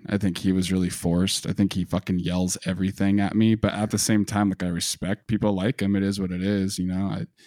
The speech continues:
but I do like that he stood up for Gina Carano. I respect the shit out of that. And, um, I don't know, every now and then he does something like this. Like, I think he's probably, I, I'd probably like him as a human being, but,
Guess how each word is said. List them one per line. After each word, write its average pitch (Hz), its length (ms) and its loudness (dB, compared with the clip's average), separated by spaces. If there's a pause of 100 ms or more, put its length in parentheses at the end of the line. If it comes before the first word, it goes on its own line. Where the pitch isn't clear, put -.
(180)
but 104 220 4 (100)
I 107 120 4
do 107 240 4
like 95 340 0
that 98 160 0
he 104 220 -2
stood 95 300 0
up 92 200 -2
for - 100 2
Gina 90 300 2
Carano. 95 680 2
I - 40 -2
respect 92 420 -4
the 98 80 -4
shit 98 180 0
out 92 120 0
of 92 80 2
that. 95 360 2 (680)
And, 95 240 2
um, 92 460 2 (280)
I 127 60 0
don't 127 80 4
know, 107 80 6
every 110 140 6
now 107 120 6
and 104 120 6
then 101 160 6
he 104 100 4
does 92 260 0
something 90 560 0 (180)
like 95 280 -2
this. 90 480 -2 (480)
Like, 110 80 0
I 120 80 4
think 147 180 4
he's 127 160 4
probably, 110 340 4
I, 101 180 0
I'd 101 100 -4
probably 123 260 6
like 101 340 2
him 98 220 6
as 95 100 4
a 98 60 2
human 98 320 4
being, 92 460 2 (280)
but, 85 380 -4